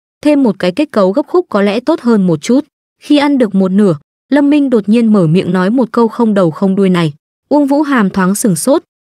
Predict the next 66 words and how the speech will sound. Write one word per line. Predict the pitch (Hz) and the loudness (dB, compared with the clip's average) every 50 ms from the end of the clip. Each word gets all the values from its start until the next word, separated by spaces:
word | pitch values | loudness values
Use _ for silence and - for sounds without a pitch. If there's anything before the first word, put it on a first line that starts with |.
| _ _ - | _ _ -2
lập | 254 247 - - | -2 -2 -2 -2
tức | 349 359 - | -6 -2 0
mừng | 254 226 202 180 | 0 2 2 0
rỡ, | 165 180 202 208 269 349 - _ _ _ _ _ - | 0 0 0 0 0 -2 -4 _ _ _ _ _ -2
Lâm | 277 294 285 285 | 0 0 2 2
Minh | 302 285 269 240 | 2 0 0 0
đang | 262 247 233 | -2 -2 -2
dạy | 208 220 175 175 | -2 -2 -2 0
nàng | 185 185 185 175 170 180 | 0 0 0 0 0 0
minh | 220 226 220 | 0 0 0
văn | 202 214 202 190 | 0 0 -2 -2
thuật. | - - 185 151 - _ _ _ - | -2 -2 -4 -6 -6 _ _ _ -6
Đây | - 262 294 294 | -2 0 0 2
nhưng | 285 311 302 | 2 0 0
là | 285 254 220 | 0 0 0
một | 196 196 185 180 | 0 0 0 0
loại | 180 196 170 180 | 0 -2 -2 -2
hệ | 190 190 | -2 -4
thống | - - 202 190 202 220 | -4 -2 -2 0 0 0
minh | 254 247 240 | 0 0 0
văn | 226 254 240 233 | 0 0 -2 -2
thuật | 208 - 220 202 | -2 -4 -4 -2
độc | 185 190 185 - | -2 -4 -2 0
lập | 196 196 185 190 | -2 -2 -2 -2
ở | - 196 180 | -4 -4 -2
ngoài | 165 170 180 180 175 | -2 0 -2 -2 -2
Thiên | 175 233 226 214 | -2 -2 -2 0
Vận | 208 190 156 185 | 0 -2 -4 -4
Quốc, | - - 311 359 - _ _ _ _ _ _ - | -2 0 0 0 -2 _ _ _ _ _ _ -2
hơn | 294 294 285 269 | 0 2 2 2
nữa | 269 262 311 | 2 2 2
luận | 311 302 - - 233 | 0 0 0 0 -2
mức | 311 320 | -2 0
độ | 269 247 196 - | 0 -2 -2 -2
tinh | - 233 220 208 | -2 -2 -2 0
diệu | 214 208 143 175 | 0 -2 -2 -2
vượt | 170 190 180 | -2 -2 -4
xa | 180 - - 233 226 | -4 -2 -2 -2 0
lưu | 214 220 220 214 | 0 2 0 0
phái | 202 - - 202 185 185 | -2 -4 -4 -4 -4 -4
Thiên | 190 - 226 202 | -2 -2 -2 0
Vận | 185 175 147 175 | 0 -2 -4 -2
Quốc. | - 233 269 294 _ _ _ _ _ _ _ | -2 -2 -2 -2 _ _ _ _ _ _ _
Lúc | - 269 359 349 | -2 -2 0 0
này | 311 269 226 208 | 0 0 2 2
Lâm | 202 240 254 262 262 | 2 2 2 2 2
Minh | 269 247 240 | 2 0 0
đã | 214 208 233 | -2 -4 -6
khôi | - - 262 240 | -2 -2 -2 -2
phục | - - 208 - - | 0 -2 -6 -2 -2
một | 196 190 - | -2 -2 0
ít | - 311 330 - | 0 -2 -2 0
chân | - 262 226 226 | -2 -2 0 0
nguyên, | 240 247 254 247 220 - _ _ _ _ _ | 0 2 0 0 -2 -4 _ _ _ _ _
hắn | - - 233 240 240 | -6 -4 -2 -2 -2
tiện | 254 302 - - | -2 -4 -4 -2
tay | - 254 247 233 | -2 -2 0 0
vẽ | 202 190 202 208 240 | 0 0 -2 -2 -2
ra | 240 254 240 | 0 0 0
một | 214 202 190 170 - | 0 0 0 0 -2
cái | 180 175 185 | -2 -2 0
nham | 208 233 240 233 220 | 0 0 0 0 0
văn | 220 240 233 208 | 0 -2 -2 0
ở | - 180 151 | -2 -4 -4
không | - - 190 185 | -4 -4 -4 -4
trung. | - - 214 202 180 | -2 0 0 0 0